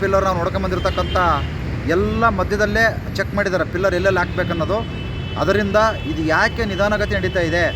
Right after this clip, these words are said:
ಇದರಿಂದ ಈ ಮೆಟ್ರೋ, ಈ ಫ್ಲೈಓವರು ಯ-, ಭಯಾನಕ ಇವತ್ತು ಜನಗಳಿಗೆ ತೊಂದರೆ ಆಗ್ತಾ ಇದೆ, ಬೇಗ ಮುಗಿತಾ ಇಲ್ಲ. ಯಾಕಂದರೆ ಮುಂದೆ ತೋರಿಸ್ತೀನಿ ಫ್ಲೈಓವರ್ ಬಗ್ಗೆ. ನೋಡಿ, ದಯವಿಟ್ಟು ನಾವು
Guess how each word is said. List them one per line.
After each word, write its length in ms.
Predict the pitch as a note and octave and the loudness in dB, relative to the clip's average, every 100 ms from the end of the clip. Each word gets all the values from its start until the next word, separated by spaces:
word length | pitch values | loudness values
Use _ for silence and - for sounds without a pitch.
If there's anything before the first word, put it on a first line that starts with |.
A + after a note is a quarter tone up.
| - - - - D3 | -4 -6 -6 -4 0
ಇದರಿಂದ 340 | G#3+ A#3 A#3 A3+ F3+ B2 - C#3 F3 | 2 2 2 2 2 -2 -6 -4 -2
ಈ 20 | A#3+ A3 | -2 0
ಮೆಟ್ರೋ, 380 | A3 - A#3 A#3 A3+ G#3+ F#3 F3+ | -2 0 0 2 4 4 2 0
ಈ 40 | A3+ | -2
ಫ್ಲೈಓವರು 440 | G#3 A3 A3 G#3+ A3 A3 G#3+ | -2 0 2 2 0 0 0
ಯ-, 140 | D#3+ C#3+ - - - B2+ | -2 -2 -4 -6 -4 0
ಭಯಾನಕ 400 | E3+ G#3+ G#3+ G#3 G#3 | 2 2 2 0 -2
ಇವತ್ತು 200 | G#3 G3 | -2 -2
ಜನಗಳಿಗೆ 400 | E3 F#3+ G3+ G3 G3+ | -2 -2 0 0 -2
ತೊಂದರೆ 200 | E3 F#3+ F#3+ | 0 0 0
ಆಗ್ತಾ 200 | F#3 F#3+ | 0 -2
ಇದೆ, 120 | F#3 F#3+ C#3 | 0 -2 0
ಬೇಗ 160 | F3+ F#3+ | 0 0
ಮುಗಿತಾ 300 | E3 E3+ - F#3 | -2 -2 0 0
ಇಲ್ಲ. 120 | F3 F3 F3+ - - - C#3+ | 2 0 -2 -6 -6 -4 0
ಯಾಕಂದರೆ 340 | F3+ F#3+ F#3 E3+ | 0 0 -2 -2
ಮುಂದೆ 200 | E3+ F#3+ G3 | 0 0 0
ತೋರಿಸ್ತೀನಿ 360 | F3 G3 G3 F3 - | -2 -2 -2 -4 0
ಫ್ಲೈಓವರ್ 260 | E3 F3+ E3+ | 0 2 0
ಬಗ್ಗೆ. 160 | D#3+ D#3 | -2 -2
ನೋಡಿ, 160 | E3+ E3+ F3 - - - B2 | 0 -2 -2 -6 -6 -4 -2
ದಯವಿಟ್ಟು 420 | E3+ F#3 F3+ G3 G#3+ - B2+ D3 | 0 0 0 -2 0 -2 -2 0
ನಾವು 260 | F3+ G3 | 0 0